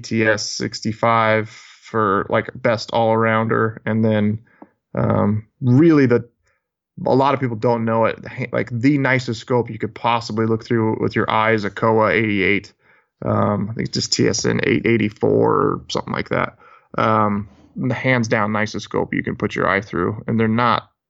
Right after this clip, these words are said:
insanely expensive. I mean, it's still cheaper than Swaro, but the, they are fantastic. So that'd be on the, uh, the heaviest high end, uh, optic, and then, yeah,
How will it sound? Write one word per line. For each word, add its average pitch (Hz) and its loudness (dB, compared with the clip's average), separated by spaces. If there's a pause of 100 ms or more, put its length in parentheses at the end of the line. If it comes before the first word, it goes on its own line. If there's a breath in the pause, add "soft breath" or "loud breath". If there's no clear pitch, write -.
(840)
insanely 110 0
expensive. 104 -4
I - -2
mean, 82 -2
it's 101 -6
still 117 -2
cheaper - -2
than - -4
Swaro, 107 -2
but - -4
the, - -2 (120)
they 117 0
are 104 0 (180)
fantastic. - -4 (100)
So - -6 (500 soft breath)
that'd 127 0
be 123 2
on 117 0
the, 110 0
uh, 101 0 (200)
the 120 -6
heaviest 120 0
high 120 0
end, 117 -4 (140)
uh, 117 -6
optic, 110 -2
and 104 -2
then, 104 -6
yeah, 113 -2